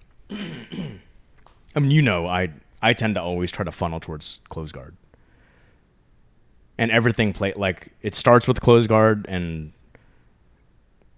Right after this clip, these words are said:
sort of, like, funnels its way back to closed guard.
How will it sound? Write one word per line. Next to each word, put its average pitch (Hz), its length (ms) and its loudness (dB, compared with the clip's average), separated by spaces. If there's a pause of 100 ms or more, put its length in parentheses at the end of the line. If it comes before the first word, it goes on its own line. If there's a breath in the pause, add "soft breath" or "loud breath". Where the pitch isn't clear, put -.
(100)
sort - 220 0
of, 90 80 -4
like, 90 220 0
funnels 95 380 -4
its 80 120 -8
way 87 100 0
back 80 300 -4
to - 80 -14
closed 73 300 -14
guard. 73 280 -14